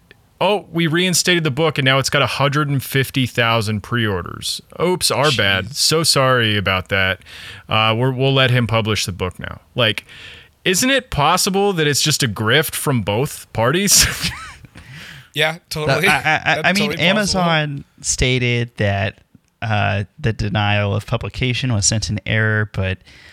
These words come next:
Speaker 3: I'm not fucking believing what Amazon
Speaker 1: Yeah.
Speaker 3: <laughs> says. I don't know.
Speaker 2: Yeah, yeah.
Speaker 1: Well, th-, I, I, it's not like they said, "Oh, we, we reviewed it and it,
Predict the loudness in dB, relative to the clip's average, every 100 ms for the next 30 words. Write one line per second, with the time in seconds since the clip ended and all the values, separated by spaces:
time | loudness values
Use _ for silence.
0 | -8 -2 0 0 -2 -8 -6 -4 -2 -2
1 | -2 -2 -2 2 2 2 4 4 4 4
2 | 4 2 0 -2 -8 -10 -18 -18 -14 -12
3 | -12 -12 -14 -10 -4 -2 -4 -10 _ _
4 | -14 -12 -2 -2 0 0 2 4 4 2
5 | 2 2 2 2 0 0 2 2 2 0
6 | 0 2 2 0 2 0 -2 -2 0 2
7 | 0 0 2 2 2 2 2 0 _ 2
8 | 2 2